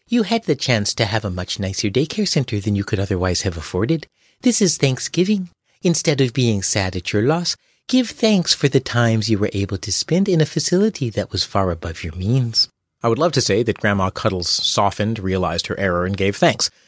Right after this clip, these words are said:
Actually, she glared daggers at Bernice and muttered under her breath, something about Bernice deserving enhanced interrogation techniques.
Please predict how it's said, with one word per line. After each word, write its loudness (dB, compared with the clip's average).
Actually, 0
she 0
glared 2
daggers 2
at -10
Bernice 0
and 0
muttered 0
under -2
her 2
breath, 0
something -2
about 2
Bernice 0
deserving -2
enhanced -2
interrogation -6
techniques. 0